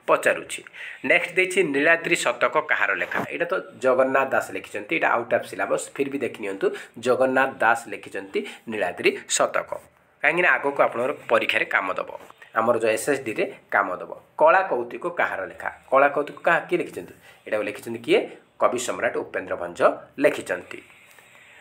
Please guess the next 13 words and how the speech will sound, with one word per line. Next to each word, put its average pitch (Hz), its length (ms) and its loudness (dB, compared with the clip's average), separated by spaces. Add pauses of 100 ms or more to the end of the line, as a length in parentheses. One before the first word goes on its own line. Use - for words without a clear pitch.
(260)
Next 151 220 0
question 180 320 4
ରହିଛି, 220 220 4
ଲକ୍ଷ୍ମୀନାରାୟଣ 180 760 4
ବଚନିକା 131 580 2 (500)
କେଉଁ 160 200 6
ଲେଖକଙ୍କର? 98 520 -2 (380)
ନ-, 120 440 4
ଲକ୍ଷ୍ମୀନାରାୟଣ 143 760 2
ବଚନିକା, 113 460 -4
ଏଇଟାକୁ 135 180 -4
କିଏ 170 120 -6
ଲେଖିଛନ୍ତି? - 320 -10